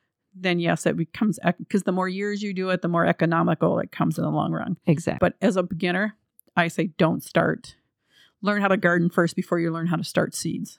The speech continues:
Speaker 2: That
Speaker 1: Be-
Speaker 2: makes sense. I think that's good advice.
Speaker 1: 'Cause my first year,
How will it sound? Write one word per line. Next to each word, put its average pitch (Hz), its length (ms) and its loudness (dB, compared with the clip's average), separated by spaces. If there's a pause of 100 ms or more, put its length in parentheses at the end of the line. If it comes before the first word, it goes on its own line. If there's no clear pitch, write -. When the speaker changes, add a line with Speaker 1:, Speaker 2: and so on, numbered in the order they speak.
(760)
Speaker 2:
That 226 140 6
Speaker 1:
Be- 196 40 -2
Speaker 2:
makes 220 220 0
sense. - 380 2
I - 120 6
think 214 180 2
that's 160 180 2
good 180 140 4
advice. - 540 0
Speaker 1:
'Cause 190 240 0
my 180 180 2
first - 380 -2
year, 185 560 -2